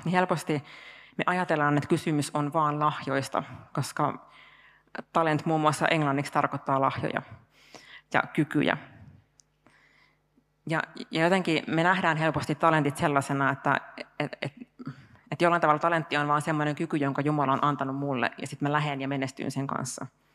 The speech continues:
Mut itse asiassa, ja toki näin on, mä uskon myös siihen, että ihan varmasti Jumala on kätkenyt meihin joka-, jokaiseen,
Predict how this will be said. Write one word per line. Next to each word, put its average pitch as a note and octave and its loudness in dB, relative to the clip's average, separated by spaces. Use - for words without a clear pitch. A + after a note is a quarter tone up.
Mut D#3+ -2
itse F3+ 0
asiassa, F3+ 2
ja E3+ 4
toki G3+ 4
näin F#3+ 0
on, C#3 0
mä D#3+ 2
uskon E3 0
myös D#3 -2
siihen, D#3+ -4
että C#3+ -4
ihan D3+ -4
varmasti D3+ 0
Jumala D3+ 2
on C#3+ 0
kätkenyt D3 -4
meihin D3+ -2
joka-, E3+ 2
jokaiseen, D3 0